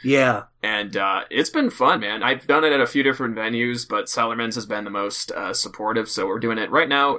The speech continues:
Speaker 2: as of right now, exclusively there. They've
Speaker 1: Sellerman's is such a cool venue. I just opened for Sean Patton there, and it's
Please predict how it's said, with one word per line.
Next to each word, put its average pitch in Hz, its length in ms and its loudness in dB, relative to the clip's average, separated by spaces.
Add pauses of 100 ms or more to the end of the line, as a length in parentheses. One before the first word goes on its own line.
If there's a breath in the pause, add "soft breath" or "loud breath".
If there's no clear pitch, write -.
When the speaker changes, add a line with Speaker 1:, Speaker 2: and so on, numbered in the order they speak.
Speaker 2:
as 120 160 2
of 113 80 0
right 113 160 2
now, 104 160 -2
exclusively 104 560 -4
there. 101 400 -2 (240 loud breath)
They've 107 120 -6
Speaker 1:
Sellerman's 269 520 8
is 175 260 6
such 196 220 0
a - 20 2
cool 175 400 8
venue. 143 320 6
I 127 120 6
just 151 280 2
opened 160 300 4
for 135 100 2
Sean 135 300 2
Patton 131 460 0
there, 104 380 2
and 160 140 6
it's - 360 0